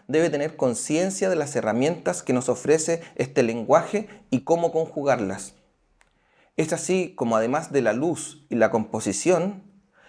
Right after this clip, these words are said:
la paciencia es un factor importante al momento del registro del proyecto artístico.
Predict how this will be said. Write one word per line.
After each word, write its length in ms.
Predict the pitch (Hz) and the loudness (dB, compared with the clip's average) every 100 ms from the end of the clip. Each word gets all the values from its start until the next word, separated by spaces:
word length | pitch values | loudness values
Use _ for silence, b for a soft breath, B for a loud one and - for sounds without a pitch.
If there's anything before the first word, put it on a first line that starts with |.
| b - | b -2
la 220 | 127 - | 0 2
paciencia 800 | 107 - 156 185 156 117 110 - | 0 -2 -2 -2 -2 -4 -4 -4
es 160 | 143 143 | -2 -2
un 100 | 139 | -2
factor 460 | 117 110 151 151 | -2 0 0 0
importante 1080 | - 135 131 113 104 - 151 180 190 220 226 B B | -2 -2 0 0 -2 -2 0 0 -2 -4 -4 B B
al 160 | - 123 | -4 0
momento 560 | 120 120 156 156 165 | 0 2 0 0 0
del 140 | 147 120 | 2 0
registro 680 | 113 147 139 - 165 170 - | -4 -6 -6 0 0 -2 0
del 200 | 123 123 | 2 2
proyecto 480 | - 117 131 135 131 | 0 -2 -2 -2 -4
artístico. 680 | 123 113 - - - - | -2 -6 -8 -12 -12 -16